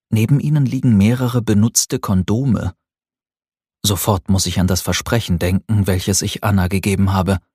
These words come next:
Ich habe geschworen, ihr immer treu zu sein. Ich richte mich auf und merke sofort, dass mir nicht nur der Schädel, sondern auch mein Hintern wehtut.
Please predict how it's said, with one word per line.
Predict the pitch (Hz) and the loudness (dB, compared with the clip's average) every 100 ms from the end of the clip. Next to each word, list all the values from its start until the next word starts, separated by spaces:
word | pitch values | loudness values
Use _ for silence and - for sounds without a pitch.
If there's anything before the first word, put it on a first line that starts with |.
| _ _ _ _ _ _ _ | _ _ _ _ _ _ _
Ich | - 110 | -2 0
habe | 117 117 | 2 2
geschworen, | 113 - 101 117 113 120 120 - _ _ _ | 0 -2 0 0 2 2 2 -2 _ _ _
ihr | 113 113 - - | 0 0 0 2
immer | 131 131 127 131 - | 4 4 4 2 -2
treu | - 123 104 | -2 0 2
zu | - 87 | 0 -2
sein. | 85 90 87 85 _ _ _ _ _ _ _ _ _ _ _ _ - | -4 -4 -4 -8 _ _ _ _ _ _ _ _ _ _ _ _ -6
Ich | 95 | -2
richte | 85 90 85 | -2 -2 -2
mich | 87 - | -2 -2
auf | 95 101 - _ _ _ _ _ _ _ _ | 0 0 -4 _ _ _ _ _ _ _ _
und | 120 107 | 0 2
merke | 98 104 | -2 0
sofort, | 98 85 - 95 110 - 107 | -2 -2 -2 -2 -2 -6 -8
dass | - | -2
mir | 107 | 2
nicht | 107 113 - | 4 2 0
nur | 107 | 0
der | 95 90 | 0 0
Schädel, | - - 104 104 123 131 - _ _ _ _ | 0 0 -2 0 -2 -2 -8 _ _ _ _
sondern | - 127 110 104 | 2 4 4 2
auch | 104 110 | 0 0
mein | 104 95 | 2 2
Hintern | 90 170 165 95 87 | 4 4 4 2 2
wehtut. | 92 - 90 - | -2 -2 -6 -6